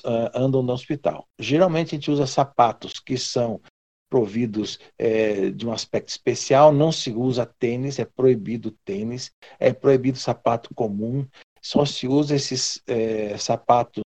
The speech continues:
de, é, de borracha, fechados, sem oxigenação, sem pertuito no sapato, né, que podem ser laváveis, né, laváveis. Ah, esse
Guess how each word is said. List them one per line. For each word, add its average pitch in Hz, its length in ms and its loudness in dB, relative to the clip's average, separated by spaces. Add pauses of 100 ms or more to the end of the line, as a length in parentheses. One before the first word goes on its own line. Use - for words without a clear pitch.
(100)
de, 101 420 -6 (480)
é, 98 500 -2
de 95 120 -12
borracha, 120 880 0 (320)
fechados, 123 720 4
sem 165 500 0
oxigenação, 135 1000 0 (280)
sem 131 840 -4 (180)
pertuito 123 680 -2
no 107 120 -4
sapato, 120 680 -2
né, 131 220 0 (260)
que 135 100 -8
podem 120 380 2
ser 127 180 0
laváveis, 104 720 2 (400)
né, 131 180 -2 (460)
laváveis. 107 600 -4 (480)
Ah, 113 840 6 (800)
esse 127 1400 2